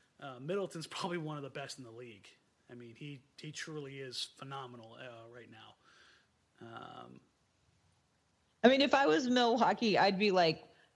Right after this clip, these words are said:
Speaker 2: "Really, J R Smith, Kyle Korver, and Myers Leonard?"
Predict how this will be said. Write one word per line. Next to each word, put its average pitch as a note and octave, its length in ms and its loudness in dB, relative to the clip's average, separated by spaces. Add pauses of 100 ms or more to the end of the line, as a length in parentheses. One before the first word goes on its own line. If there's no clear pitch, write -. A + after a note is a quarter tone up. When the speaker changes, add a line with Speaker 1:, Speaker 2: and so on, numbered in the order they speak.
(160)
Speaker 2:
"Really, A3 400 4
J G3 320 6
R A#3 180 4
Smith, F#3+ 580 2 (460)
Kyle G3 380 6
Korver, F#3+ 800 4
and E3 720 4 (320)
Myers F3 460 4
Leonard?" F#3 520 4